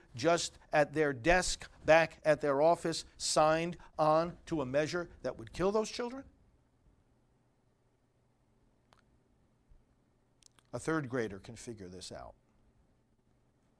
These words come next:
Let's make sure that we can too.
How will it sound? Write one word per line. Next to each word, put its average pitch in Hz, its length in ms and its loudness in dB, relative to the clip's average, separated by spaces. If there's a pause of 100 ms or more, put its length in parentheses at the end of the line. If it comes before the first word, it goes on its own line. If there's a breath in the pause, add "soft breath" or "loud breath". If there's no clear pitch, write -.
(760)
Let's - 220 -8
make 120 180 -6
sure 110 260 -6
that 92 140 -16
we 104 140 -20
can 82 260 -20 (100)
too. - 240 -20